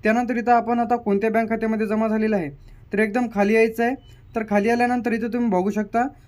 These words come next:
तुमची कोणती बँक, तर त्यामध्ये डीबीटीच्या माध्यमातून तुमच्या बँक खात्यामध्ये पैसे जमा होणार आहेत, जे की तुमच्या बँक पासबुकला आधार लिंक असेल तर अशामध्ये पीक विम्याची रक्कम तुमच्या बँक खात्यात जमा झालेली असेल.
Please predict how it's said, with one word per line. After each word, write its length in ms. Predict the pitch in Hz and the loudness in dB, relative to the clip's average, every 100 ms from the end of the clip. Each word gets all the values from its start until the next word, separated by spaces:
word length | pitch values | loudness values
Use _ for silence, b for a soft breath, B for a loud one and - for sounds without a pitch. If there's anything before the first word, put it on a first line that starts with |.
| - | -6
तुमची 300 | 220 226 254 | -4 -2 -4
कोणती 400 | 226 214 208 214 226 | -4 -2 0 0 0
बँक, 280 | 233 160 135 b b - | 2 0 -6 b b -4
तर 80 | 220 | -2
त्यामध्ये 400 | 196 226 233 247 | 2 2 2 -2
डीबीटीच्या 560 | 202 185 175 214 226 240 | 0 0 0 -2 -2 0
माध्यमातून 540 | 226 220 233 233 233 233 | 0 0 0 -2 -4 -4
तुमच्या 240 | 220 233 | -2 0
बँक 220 | 208 202 | 2 0
खात्यामध्ये 400 | 208 208 220 214 226 | 0 0 0 -2 -2
पैसे 320 | 175 170 202 | -2 -2 -2
जमा 220 | 202 208 | 0 2
होणार 240 | 208 214 | 2 2
आहेत, 160 | 202 247 B B B - | 2 0 B B B -4
जे 100 | 190 | -4
की 160 | 220 208 | 0 -2
तुमच्या 360 | 190 202 233 | -2 -2 0
बँक 240 | 202 196 196 | 2 0 0
पासबुकला 480 | 214 202 220 226 196 | -2 -2 -4 2 2
आधार 220 | 185 202 | 2 0
लिंक 200 | 214 214 | 0 -2
असेल 320 | 226 226 143 B B - | -2 -4 -4 B B -4
तर 80 | 190 | -2
अशामध्ये 420 | 196 220 220 220 | 0 0 0 -2
पीक 280 | 226 208 202 | -4 -6 -4
विम्याची 260 | 220 220 226 | -4 -2 -2
रक्कम 320 | 220 233 262 b b b | -2 -2 -4 b b b
तुमच्या 220 | 202 202 220 | -4 -2 0
बँक 240 | 190 190 | 0 0
खात्यात 200 | 208 208 | -2 -4
जमा 220 | 175 196 | -2 -2
झालेली 300 | 202 208 214 | 0 0 0
असेल. 260 | 208 226 | -2 -2